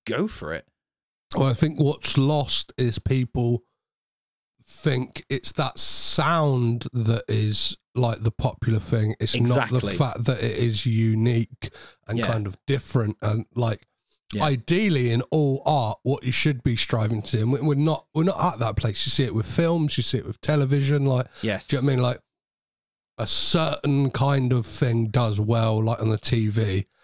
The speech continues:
Speaker 2: and there
Speaker 1: Yeah.
Speaker 2: might have been a script that's been kicking about way before that, that T V show.
Speaker 1: Mm-hmm.
Speaker 2: All of a sudden, that's greenlit, or that,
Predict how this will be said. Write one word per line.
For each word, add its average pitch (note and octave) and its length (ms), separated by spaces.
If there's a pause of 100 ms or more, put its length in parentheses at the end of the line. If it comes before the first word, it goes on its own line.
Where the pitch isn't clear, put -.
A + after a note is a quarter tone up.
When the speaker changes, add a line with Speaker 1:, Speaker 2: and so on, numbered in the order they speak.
(140)
Speaker 2:
and G#2+ 160
there A2 80
Speaker 1:
Yeah. D#3+ 80
Speaker 2:
might E3+ 80
have B2+ 80
been C3+ 120
a A#2+ 40
script - 480
that's A2 160
been A2 160
kicking A2+ 420
about G#2 340
way A#2 380
before G#2+ 680 (140)
that, G#2+ 280 (160)
that A2+ 300
T A2 200
V C#3+ 180
show. G#2+ 360 (560)
Speaker 1:
Mm-hmm. G2+ 200
Speaker 2:
All D3 220
of C3 80
a C3+ 60
sudden, B2 540
that's C#3+ 320
greenlit, G#2 760
or G2+ 200
that, B2+ 220